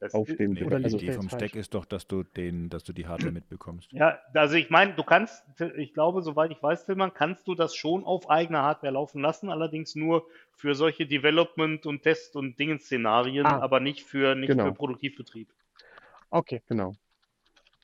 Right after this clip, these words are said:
Speaker 2: Also du hast dann halt nur eine Scale-Unit in dem,
Speaker 1: Ja.
Speaker 2: ähm, Software Development Kit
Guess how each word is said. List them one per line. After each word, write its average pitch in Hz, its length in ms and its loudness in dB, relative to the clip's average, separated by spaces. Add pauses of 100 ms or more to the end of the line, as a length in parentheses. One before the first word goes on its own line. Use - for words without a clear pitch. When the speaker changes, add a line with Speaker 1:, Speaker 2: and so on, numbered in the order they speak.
(100)
Speaker 2:
Also 160 300 4
du 107 100 -2
hast 117 160 -2
dann 110 100 -2
halt 113 140 -2
nur 113 160 0
eine 117 220 0
Scale-Unit 113 880 -2
in 123 320 -4
dem, 104 260 -2
Speaker 1:
Ja. 127 140 4
Speaker 2:
ähm, 98 880 -6 (140)
Software 107 400 -4
Development 104 600 -4
Kit - 300 -6